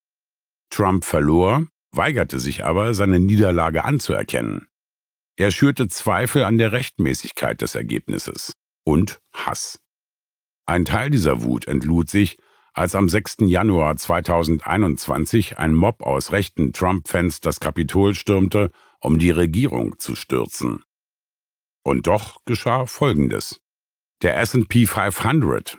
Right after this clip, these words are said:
der Börsenindex der fünfhundert größten Unternehmen in den U S A, schoss in die Höhe. Die Schwergewichte der U-S-Wirtschaft legten unerschrocken an Wert zu.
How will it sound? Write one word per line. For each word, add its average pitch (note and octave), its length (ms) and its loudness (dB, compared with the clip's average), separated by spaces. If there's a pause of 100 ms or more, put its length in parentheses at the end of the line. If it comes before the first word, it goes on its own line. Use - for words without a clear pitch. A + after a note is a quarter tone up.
(120)
der A#1 100 -4
Börsenindex E2 720 2
der C2+ 140 -2
fünfhundert E2 580 0
größten E2+ 380 0
Unternehmen D#2+ 540 2
in D#2 160 0
den D2 180 0
U D#2 140 2
S D2+ 160 -4
A, F2 260 -2 (340)
schoss - 360 -4
in E2 160 0
die G#2 180 2
Höhe. C#3 320 0 (840)
Die F2 100 2
Schwergewichte C#3 680 2
der A#2 160 2
U-S-Wirtschaft - 960 -2
legten F#2 420 2
unerschrocken G#2 800 0
an F2 180 0
Wert C2+ 240 0
zu. G#1+ 240 -6